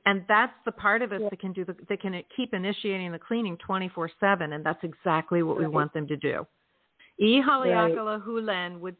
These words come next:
Speaker 1: say the relationship with the inner child is the most significant relationship that we have.
Speaker 2: Right,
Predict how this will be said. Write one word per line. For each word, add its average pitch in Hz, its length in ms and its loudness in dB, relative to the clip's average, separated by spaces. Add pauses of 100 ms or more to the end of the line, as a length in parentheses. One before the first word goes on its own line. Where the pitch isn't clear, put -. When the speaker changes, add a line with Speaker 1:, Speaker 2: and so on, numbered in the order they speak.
(140)
Speaker 1:
say 165 520 -4 (260)
the 170 80 -8
relationship 208 920 -4 (140)
with 175 240 -8
the 170 140 -8
inner 185 180 -2
child 170 640 -2 (160)
is 170 160 0 (260)
the 214 220 6
most 190 680 2
significant 180 580 -4
relationship 160 880 -8
that - 140 -8
we - 120 -4
have. - 300 -8 (480)
Speaker 2:
Right, 175 340 -2